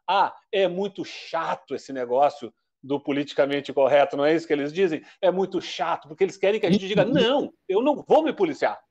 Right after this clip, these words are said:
<laughs> A gente tem que se policiar, porque se a gente não construir uma sociedade que respeite uns aos outros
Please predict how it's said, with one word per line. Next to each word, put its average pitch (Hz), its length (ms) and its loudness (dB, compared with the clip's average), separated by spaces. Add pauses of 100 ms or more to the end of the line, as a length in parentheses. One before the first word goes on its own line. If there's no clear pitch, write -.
(300)
<laughs> 220 800 -2
A 165 120 6
gente 190 220 -2
tem 196 380 2
que 220 80 -12
se 185 100 -4
policiar, 160 600 0
porque - 260 -8
se - 140 -4
a 139 80 0
gente 190 260 -8
não 208 100 -6
construir 190 360 -8
uma 185 100 -6
sociedade 151 640 -2
que - 80 -14
respeite 180 560 -2
uns 190 140 -8
aos 185 240 0
outros 165 360 -2